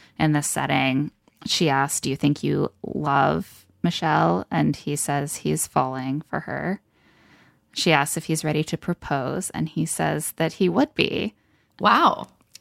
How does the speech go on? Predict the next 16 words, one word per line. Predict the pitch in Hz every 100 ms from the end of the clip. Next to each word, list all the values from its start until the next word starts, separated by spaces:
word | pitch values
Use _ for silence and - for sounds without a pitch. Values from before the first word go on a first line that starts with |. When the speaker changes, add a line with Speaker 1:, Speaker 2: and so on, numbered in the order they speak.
| _ _ _ _ -
Speaker 2:
And | 185
that's | 185 -
Hannah's | 269 269 269 175
reaction. | 156 139 - - - - - _
Wow. | 180 233 415 - 202 262
Speaker 1:
<laughs> | 208 208
She's | - 220 -
like, | 247 190 -
"Oh, | 190 220 143
really? | 170 311 233 170
You | - -
are?" | 233 294 185 156 175 - - - - - _ -
And | 185 180 180 - _ -
then | - 175 180 196 - - -
we, | 190 180 175
uh, | 165 156 151 147